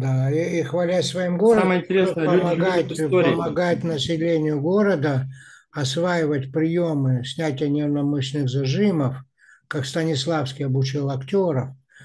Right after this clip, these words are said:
Speaker 1: а мы будем обучать всех, чтобы снимали нервно-мышечные зажимы, чтобы были здоровы, чтобы могли любить жизнь и не терять присутствие духа,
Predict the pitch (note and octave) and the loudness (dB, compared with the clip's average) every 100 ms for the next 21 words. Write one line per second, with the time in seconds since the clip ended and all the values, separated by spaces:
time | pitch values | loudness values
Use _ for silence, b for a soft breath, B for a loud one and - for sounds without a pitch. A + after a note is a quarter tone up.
0 | b b _ C#3 D3 E3+ D3+ C#3+ C#3+ C3+ | b b _ -6 -2 -2 0 0 0 0
1 | C3 B2+ - C#3+ C3 - - C#3 B2+ - | 0 -2 -4 -6 -6 -10 -6 -2 -2 -4
2 | - _ b b b - - C3 C#3 C#3 | -16 _ b b b -20 -8 -6 -4 -2
3 | C3+ C3 C#3 C#3 C3+ C3 C3 C3 B2+ B2+ | 0 -2 -2 -4 -2 2 2 2 0 -2
4 | C3 - C3 C3 C3 D3 F3 D3+ B2+ A#2+ | -2 -4 -6 -4 -2 -2 -2 -2 -2 -4
5 | - C#3+ C3+ C3 C3+ C3 B2+ - C#3 C3 | -10 -4 0 0 0 0 0 -2 -4 -2
6 | D#3+ D3+ C3 A#2+ A#2 - C3+ C3 C3 B2+ | 0 0 -2 -2 -6 -10 -8 -2 -2 -2
7 | B2 C#3 C3+ C3+ B B B B _ _ | -2 -2 -2 -6 B B B B _ _
8 | - _ - C#3 D#3 C#3+ D#3+ B2+ B2+ E3 | -20 _ -4 -2 0 0 0 0 -2 0
9 | F3 D#3+ B2+ C#3+ C#3+ C#3+ C3+ C3+ D#3 E3 | 0 0 0 0 0 -2 -4 -2 0 0
10 | F3+ C3 - D3 C3 D#3 C3+ - C#3+ C#3 | -2 -4 -6 -6 -4 -4 -6 -6 -4 -2
11 | B2 A#2+ E3+ C#3 - | -4 -2 0 0 -2